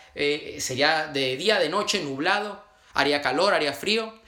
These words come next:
Involúcrate por completo, siéntelo de verdad. No te aferres, por favor, porque hay, eh, después, ¿qué pasa? Que podemos cometer el error, y yo lo he cometido, o sea, también la he cagado,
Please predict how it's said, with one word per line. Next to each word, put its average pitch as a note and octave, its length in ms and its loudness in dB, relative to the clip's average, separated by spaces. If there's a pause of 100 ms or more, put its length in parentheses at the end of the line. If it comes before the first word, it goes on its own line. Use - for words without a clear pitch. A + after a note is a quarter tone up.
(120)
Involúcrate F#3+ 640 0
por D#3+ 300 -2
completo, B2+ 720 0
siéntelo G3+ 680 -2
de C3+ 240 0
verdad. A#2 600 -2 (880)
No F#3+ 440 -2
te G#3+ 460 -2
aferres, F3 880 0
por C#3+ 160 -2
favor, D3+ 560 -2 (560)
porque C#3+ 240 -2
hay, D3 220 0 (200)
eh, C#3+ 260 -16
después, D3+ 500 -2
¿qué F3+ 140 -2
pasa? E3+ 300 0
Que A#2+ 340 -6 (460)
podemos C#3+ 260 -2
cometer D#3 360 0
el D#3+ 100 -2
error, E3+ 380 0
y B2 80 -6
yo A#2+ 120 -2
lo C3+ 100 0
he C#3+ 80 -4
cometido, D3 640 -4 (800)
o - 40 -20
sea, A2+ 180 0
también A2+ 280 -6
la C#3 80 0
he C#3 60 -4
cagado, C3 520 -2